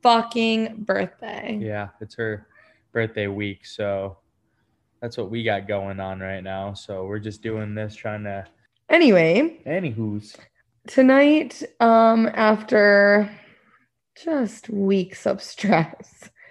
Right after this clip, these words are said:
Speaker 2: For
Speaker 1: we,
Speaker 2: real.
Speaker 1: we are going to talk about dealing with your partner's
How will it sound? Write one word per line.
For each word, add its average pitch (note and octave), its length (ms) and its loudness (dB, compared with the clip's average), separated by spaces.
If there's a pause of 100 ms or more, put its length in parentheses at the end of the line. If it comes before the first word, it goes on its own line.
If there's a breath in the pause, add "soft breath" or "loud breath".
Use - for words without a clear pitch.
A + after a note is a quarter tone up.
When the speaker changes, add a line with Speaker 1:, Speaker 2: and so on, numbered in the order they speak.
(340 soft breath)
Speaker 2:
For A#2 120 -2
Speaker 1:
we, C#4+ 80 2
Speaker 2:
real. G3 360 -4
Speaker 1:
we C4 220 2
are C4+ 140 4
going G#3 340 4
to G3+ 640 2
talk A3+ 300 0
about A#3 520 6 (600 soft breath)
dealing D4+ 440 6
with C4 160 6
your A#3 160 6
partner's A#3 720 2